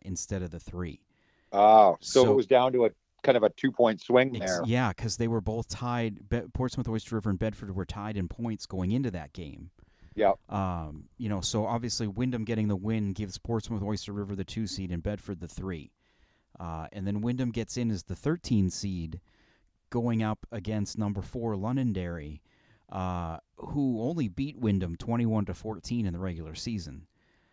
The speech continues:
Speaker 1: So
Speaker 2: Right, I was gonna say that's kind of an intriguing story in
Speaker 1: Yes,
Speaker 2: itself because
Speaker 1: very
Speaker 2: wa-,
Speaker 1: intriguing.
Speaker 2: was that Londonderry's, i-, in terms of N H I A games, was, I think that might, was that Londonderry's closest game?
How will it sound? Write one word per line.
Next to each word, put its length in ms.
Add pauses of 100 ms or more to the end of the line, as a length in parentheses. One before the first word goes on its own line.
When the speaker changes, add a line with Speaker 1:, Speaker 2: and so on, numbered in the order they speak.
(140)
Speaker 1:
So 220
Speaker 2:
Right, 260
I 120
was 100
gonna 80 (160)
say 120
that's 220
kind 200
of 100
an 100
intriguing 560
story 380
in 80
Speaker 1:
Yes, 80
Speaker 2:
itself 420
because 600
Speaker 1:
very 300
Speaker 2:
wa-, 40
Speaker 1:
intriguing. 460
Speaker 2:
was 120
that 200
Londonderry's, 760 (240)
i-, 140
in 100
terms 240
of 200 (460)
N 100
H 180
I 120
A 300
games, 340
was, 160 (120)
I 100
think 300
that 180
might, 260
was 120
that 180
Londonderry's 440
closest 540
game? 380